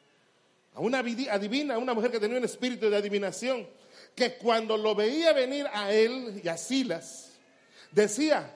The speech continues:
"Estos son siervos del Altísimo, escúchenlos". Entonces dice la Biblia que al principio ellos ni en cuenta, pero llegó un momento que les enojó, y entonces Pablo dice,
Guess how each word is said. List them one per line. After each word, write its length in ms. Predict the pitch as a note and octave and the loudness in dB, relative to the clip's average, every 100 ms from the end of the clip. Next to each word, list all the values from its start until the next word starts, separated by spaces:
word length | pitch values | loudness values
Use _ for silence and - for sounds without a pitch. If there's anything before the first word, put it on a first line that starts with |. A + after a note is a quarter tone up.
| - | -6
"Estos 300 | G3+ B3 B3+ | 0 2 4
son 160 | B3 B3 | 4 2
siervos 420 | A#3+ A#3+ A#3+ A3+ | 2 2 2 2
del 140 | G#3+ G#3 | 2 0
Altísimo, 600 | G#3 D#4 - C#3+ C#3+ - - _ _ _ - - | 2 0 0 -6 -8 -14 -20 _ _ _ -18 0
escúchenlos". 1160 | A3 A3+ - D#4+ E4+ D#4+ C4+ G#3+ - - - - - _ _ _ _ _ _ _ | 0 0 2 2 4 4 2 2 -6 -10 -16 -20 -20 _ _ _ _ _ _ _
Entonces 420 | B2 - B3+ C#4+ G#3 | -6 -2 0 0 -2
dice 240 | C#4 D4 | -2 0
la 120 | C4 | 0
Biblia 320 | B3 C#4+ C#4 | 0 2 2
que 160 | C#4 A#3 | 4 0
al 180 | G3 G3+ | 0 -2
principio 500 | B3 A#3 D#4 D#4+ C#4 | -4 -2 -2 0 -2
ellos 220 | D4 B3+ | 0 -2
ni 120 | A#3+ | 0
en 140 | A3+ A3+ | -2 2
cuenta, 400 | C4+ A3+ A#3 - | 2 2 -2 -2
pero 140 | G#3+ | 0
llegó 240 | A3 C4 | 0 0
un 80 | F4 | 2
momento 400 | E4+ D4+ D#4 - | 2 2 0 -2
que 120 | B3 | -2
les 220 | A3+ A3 G#3+ | 0 0 -2
enojó, 640 | F#3 E3+ F3 A3+ C4+ - - - - _ | -4 -4 -2 -2 -4 -8 -20 -20 -20 _
y 80 | E3 | -4
entonces 400 | F3 B3+ C#4+ C4+ | 0 0 0 -2
Pablo 420 | - C4+ D4 D4 | -4 -4 0 0
dice, 500 | C#4+ E4+ E4 E4 C#4+ | 2 2 2 -2 -2